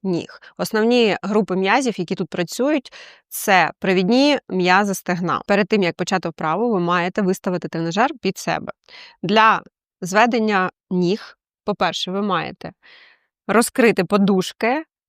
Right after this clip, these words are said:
м'якою частиною назовні. Далі виставити регулятор кута. Звісно, кут ви підбираєте для себе.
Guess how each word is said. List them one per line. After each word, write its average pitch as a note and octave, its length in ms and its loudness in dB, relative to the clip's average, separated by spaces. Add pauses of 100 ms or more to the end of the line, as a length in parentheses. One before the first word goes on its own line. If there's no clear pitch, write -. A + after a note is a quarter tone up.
(140)
м'якою G3 380 0
частиною F#3 540 -4
назовні. F3+ 580 0 (1200)
Далі G#3+ 380 2
виставити F#3+ 720 -2 (300)
регулятор G3+ 600 0
кута. C4+ 380 -2 (1800)
Звісно, G#3 440 2
кут G#3+ 180 0
ви E3+ 140 0
підбираєте E3+ 600 2
для E3 140 -4
себе. C4 500 0